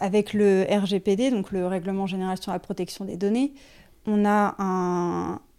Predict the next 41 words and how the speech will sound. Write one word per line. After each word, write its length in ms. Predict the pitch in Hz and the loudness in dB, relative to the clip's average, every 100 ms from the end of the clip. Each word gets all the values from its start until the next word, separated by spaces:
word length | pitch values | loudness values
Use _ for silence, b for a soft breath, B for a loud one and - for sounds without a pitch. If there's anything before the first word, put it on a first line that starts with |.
| - | -4
un 140 | 202 | -2
vrai 240 | 202 247 | 0 0
changement, 500 | 247 - 226 196 240 | 0 0 0 2 2
on 60 | 240 | 4
va 140 | 202 | 4
dire, 160 | 190 233 | 4 2
une 140 | 202 | 2
vraie 220 | 202 226 - | 0 0 0
évolution 580 | 233 220 226 220 - 254 | 2 2 2 0 0 0
des 120 | 214 | 2
mentalités, 680 | 196 196 202 190 185 220 262 b - | 0 0 -2 -2 0 -2 -2 b -4
une 100 | 208 | -2
vraie 220 | 202 220 | 2 0
sensibilisation 1080 | 220 240 226 - 214 214 196 202 - 226 247 B B B | 0 -2 -4 -2 -2 0 2 0 -2 -4 -4 B B B
au 80 | 208 | -6
fait 180 | 196 226 | 0 2
de 80 | 196 | 2
protéger 480 | - 214 226 214 | 0 -2 2 2
la 120 | 220 202 | 4 2
vie 140 | 185 | 0
privée. 360 | - 202 190 190 b b | -4 -4 -4 -6 b b
Que 100 | 220 | -6
ça 140 | 202 | -2
soit 160 | 202 214 | 0 2
du 140 | 202 | 2
côté 260 | 208 214 220 | 0 0 2
particulier 800 | 214 208 - 208 226 214 233 226 | 0 -2 -6 -6 -4 0 0 0
ou 80 | 196 | -2
du 140 | 190 | -6
côté 360 | 196 196 - 202 | -4 -4 -2 -2
entreprise, 580 | 196 - 202 - 247 240 - b b | -2 -6 -8 -2 -2 -2 -6 b b
les 140 | 196 202 | 2 4
gens 220 | 226 247 | 4 2
ont 120 | 196 | 0
beaucoup 280 | 185 226 240 | -2 -2 -4
plus 380 | 220 240 214 - - | -6 -4 -4 -4 -6
conscience 560 | 233 220 - 240 262 - | -2 -2 0 0 -2 -2
et 120 | 202 | -2
beaucoup 240 | 202 208 | 0 -4
plus 200 | 202 214 | -4 -6
connaissance 800 | - 233 220 208 247 262 - - | -4 0 2 0 -2 -4 -4 -8